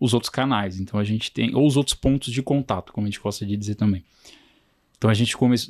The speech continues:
lançou o nosso e-commerce, né, que é a nossa plataforma lá em dois mil e treze. E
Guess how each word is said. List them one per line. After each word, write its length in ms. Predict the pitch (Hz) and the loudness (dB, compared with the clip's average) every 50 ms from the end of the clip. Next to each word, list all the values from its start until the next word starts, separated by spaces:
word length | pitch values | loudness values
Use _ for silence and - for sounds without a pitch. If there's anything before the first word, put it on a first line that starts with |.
| 131 | 0
lançou 400 | 113 117 120 113 - - - 131 | 2 4 4 4 2 2 2 2
o 40 | 135 | 4
nosso 280 | 127 123 120 - - 127 | 4 4 2 0 -2 -4
e-commerce, 760 | 107 - - 139 156 160 165 160 147 - - - 170 170 165 - - | -2 0 2 2 2 2 2 0 -2 -4 -4 -4 -4 -4 -6 -6 -4
né, 180 | - 117 113 113 | -2 0 0 0
que 80 | 107 - | 0 -2
é 60 | 101 | -2
a 20 | |
nossa 220 | 107 104 - - 104 | -2 -2 -2 -4 -4
plataforma 600 | - 110 - 113 104 - - 117 110 110 107 104 | -4 -4 -4 -4 -6 -4 -2 0 0 2 2 0
lá 180 | 107 110 113 117 | 0 0 2 2
em 100 | 113 110 | 2 2
dois 220 | 107 110 107 104 | 2 2 2 2
mil 320 | 110 110 110 107 104 98 95 | 2 2 2 2 0 -2 -4
e 60 | 95 | -8
treze. 580 | - - - 107 110 123 131 131 131 139 147 147 _ _ _ _ _ _ _ _ _ _ _ _ _ - - - _ | -8 -8 -4 -2 -2 -2 -2 -4 -6 -8 -10 -12 _ _ _ _ _ _ _ _ _ _ _ _ _ -20 -20 -14 _
E 640 | - 104 104 104 104 101 101 98 98 98 98 95 | -2 0 2 4 4 2 2 2 0 -2 -4 -6